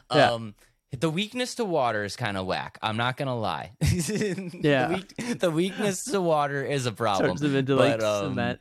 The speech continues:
Speaker 1: Oh,
Speaker 2: yeah.
Speaker 1: you know, how, how do you think he'd react in some heat? You think he'd turn into glass?
Speaker 2: Oh, that would be kinda cool.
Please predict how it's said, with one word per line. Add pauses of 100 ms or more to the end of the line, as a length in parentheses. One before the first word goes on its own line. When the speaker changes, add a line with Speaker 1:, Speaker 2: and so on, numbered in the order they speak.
(100)
Speaker 1:
Oh, (140)
Speaker 2:
yeah.
Speaker 1:
you
know,
how,
how
do
you
think
he'd
react
in
some
heat?
You
think
he'd
turn
into
glass? (500)
Speaker 2:
Oh,
that
would
be
kinda
cool.